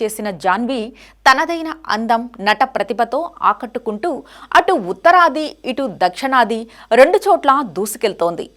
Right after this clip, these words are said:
ఇప్పుడు తెలుగు సినీ పరిశ్రమలో ఎన్టీఆర్, చరణ్ లాంటి అగ్ర హీరోల సరసన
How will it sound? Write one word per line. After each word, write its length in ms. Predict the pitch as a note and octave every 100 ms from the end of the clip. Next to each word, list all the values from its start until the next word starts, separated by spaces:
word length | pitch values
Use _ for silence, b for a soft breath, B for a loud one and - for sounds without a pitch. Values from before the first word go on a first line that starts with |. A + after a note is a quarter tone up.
| _ -
ఇప్పుడు 260 | F#3+ A3
తెలుగు 340 | G#3 B3 D4 D#4+
సినీ 240 | D#4+ C#4
పరిశ్రమలో 720 | C#4+ C4+ C4+ C#4+ C4+ C4 C#4 -
ఎన్టీఆర్, 480 | A3+ B3 C#4+ C#4 C4+
చరణ్ 400 | C4+ A#3+ B3+ C4+
లాంటి 280 | B3+ A#3+ B3+
అగ్ర 200 | - G3+
హీరోల 380 | B3 B3+ B3 A#3+
సరసన 520 | A#3 G#3 A3 A3+ G#3+